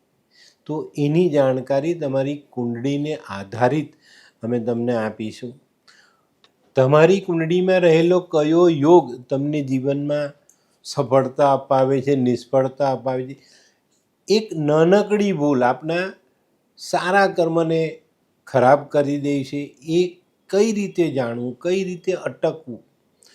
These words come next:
આપણી કુંડળીમાં જે યોગો બેઠેલા છે એને સારી દિશા કઈ રીતે આપી શકાય એની સંપૂર્ણ જાણકારી.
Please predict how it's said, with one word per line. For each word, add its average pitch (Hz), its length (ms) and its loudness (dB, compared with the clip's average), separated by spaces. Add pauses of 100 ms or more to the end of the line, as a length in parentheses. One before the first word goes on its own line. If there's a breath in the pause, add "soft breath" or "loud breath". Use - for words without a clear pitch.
(680 soft breath)
આપણી 151 680 -4
કુંડળીમાં 151 840 -6
જે 139 180 -2
યોગો 139 540 -2
બેઠેલા 123 720 -2
છે 110 340 -8
એને 151 520 -6 (560 soft breath)
સારી 170 480 -4
દિશા 139 400 0
કઈ 120 240 -2
રીતે 120 280 -6
આપી 110 300 -8
શકાય 117 360 -8
એની 113 180 -6
સંપૂર્ણ 113 640 -6
જાણકારી. 107 580 -6